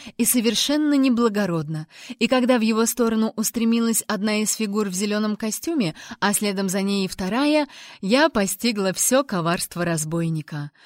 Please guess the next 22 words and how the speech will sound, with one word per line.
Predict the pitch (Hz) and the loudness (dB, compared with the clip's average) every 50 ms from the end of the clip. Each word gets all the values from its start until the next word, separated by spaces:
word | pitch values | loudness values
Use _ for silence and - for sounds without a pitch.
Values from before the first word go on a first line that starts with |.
| - - - - - | -20 -20 -14 -6 -2
«Облава?» — | 220 226 196 180 196 196 190 202 247 285 330 381 403 370 _ - _ - | 0 0 0 0 0 0 0 0 0 0 0 0 -2 -2 _ -14 _ -2
возмущенно | 202 208 220 202 214 214 202 - 233 220 214 202 190 | 2 2 4 4 4 4 2 2 0 0 2 2 0
спросила | 190 - - 208 202 196 - - 202 202 | 0 -2 -2 -2 -4 -2 -2 -2 -2 -2
я. | 196 190 190 202 190 170 151 - _ - - - - - _ _ - | -2 -2 -2 -2 -2 -2 -4 -6 _ -18 -20 -20 -20 -20 _ _ 0
«Не | 175 180 208 247 294 330 | 2 4 4 6 6 6
иначе», — | 330 285 240 233 247 - - 285 | 6 6 6 4 2 2 0 -2
хмыкнул | 240 - - 190 180 165 - 185 180 175 | -2 0 0 0 0 0 -2 -2 -2 0
монарх. | 170 170 165 165 165 151 151 147 - - - _ - - - _ | 0 0 0 0 0 -2 -4 -4 -8 -14 -20 _ -20 -20 -16 _
«Бегите, | - 175 185 220 196 185 254 285 254 330 330 | -2 2 2 2 4 4 4 4 4 4 2
Сиэль, | - - 320 285 196 170 156 151 147 | 2 4 4 4 6 4 4 2 0
бегите, | 143 143 185 208 170 175 240 277 269 - - 196 | -2 0 0 0 2 2 2 2 2 2 0 -2
это | 170 - 185 202 - 208 | 0 0 0 0 0 2
ваш | 185 196 208 208 - - | 2 2 2 0 -2 -2
единственный | 175 196 208 180 170 196 226 247 254 - - - 247 254 254 262 262 | -2 0 0 0 2 2 2 2 0 0 -2 0 0 2 2 2 2
шанс! | 240 - - 254 254 254 208 170 156 - - - - - - - - | 2 0 2 2 4 4 2 2 0 -2 -4 -6 -12 -20 -20 -20 -14
Бегите!» | - 156 175 226 247 196 220 277 311 330 320 254 - 285 277 240 185 156 147 - _ _ _ _ - - - _ - | -6 -2 2 2 2 4 4 4 6 4 4 2 2 2 4 4 4 2 0 -4 _ _ _ _ -20 -20 -14 _ 0
«Ну, | 240 285 349 403 415 | 2 4 4 6 6
знаете», — | 277 185 202 202 196 190 175 180 170 - - 190 175 165 - _ _ | 4 4 4 4 4 4 2 0 -2 -2 -2 -4 -4 -4 -6 _ _
я | - 196 208 208 | 0 0 2 2
передернула | 170 - 208 202 208 180 180 196 185 170 190 180 180 180 175 | 2 2 2 2 2 2 2 0 2 2 0 0 0 0 -2
плечами | - 180 202 180 - - 294 311 311 302 320 311 302 | -2 -2 -4 -2 0 0 2 2 4 4 4 2 2
и | - - - 302 339 359 370 359 | 0 2 4 6 6 6 4 2